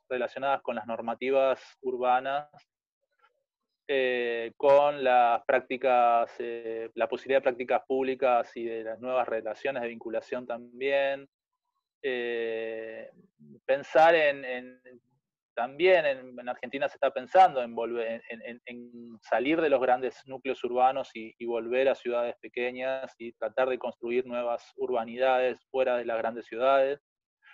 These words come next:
Los nuevos desarrollos inmobiliarios, este, vinculados con la vivienda pública, eh,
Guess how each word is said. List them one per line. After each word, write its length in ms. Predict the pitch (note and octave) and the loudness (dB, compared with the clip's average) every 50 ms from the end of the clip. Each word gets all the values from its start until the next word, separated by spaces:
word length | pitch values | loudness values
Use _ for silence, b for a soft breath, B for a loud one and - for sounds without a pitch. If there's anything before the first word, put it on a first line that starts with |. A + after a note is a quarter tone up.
| B B B _ _ _ _ _ _ - | B B B _ _ _ _ _ _ -2
Los 140 | C3 B2 B2+ | -2 2 4
nuevos 200 | D3 D3 D3 D3 | 6 6 8 6
desarrollos 480 | C#3+ C3+ - C3+ C#3 C#3 C3 C#3 B2+ - | 6 4 4 4 4 4 4 2 0 -4
inmobiliarios, 840 | B2+ B2 A#2 A#2+ B2 A#2+ B2 B2+ C3 C3 B2+ B2 A#2+ A#2 A2+ - - | -4 -6 -4 -4 0 2 2 4 4 4 4 2 0 -2 -4 -6 -10
este, 600 | A#2 A2 _ _ - A2+ A2 A2 A2 A2+ A2+ - _ _ | -12 -12 _ _ -10 -10 -10 -10 -10 -12 -16 -20 _ _
vinculados 680 | _ A#2+ A2 A2 A#2 A2+ - B2+ B2+ C#3 C#3+ D3 C#3 - _ _ | _ -18 -16 -16 -12 -4 0 2 6 6 8 6 6 4 _ _
con 160 | - C3 A#2+ | -6 -2 -2
la 80 | A2+ | -2
vivienda 360 | A2+ A#2 B2 B2+ C3 B2+ A#2 - | -2 -2 -2 -2 -2 -2 -2 0
pública, 640 | C#3+ D3 D#3 D3+ D3 C3+ C3+ C3+ B2 A#2+ A2+ A2+ - _ _ _ _ _ _ _ _ _ _ _ _ _ _ - | 0 0 0 0 -2 -2 0 0 0 0 0 -2 -6 _ _ _ _ _ _ _ _ _ _ _ _ _ _ -8
eh, 840 | C3 B2 A#2+ A#2 A2+ A2+ A2 A2 A2 G#2+ G#2+ G#2 G#2+ G#2+ G#2+ A2 | -6 -6 -4 -4 -4 -4 -6 -6 -6 -8 -8 -10 -12 -14 -16 -20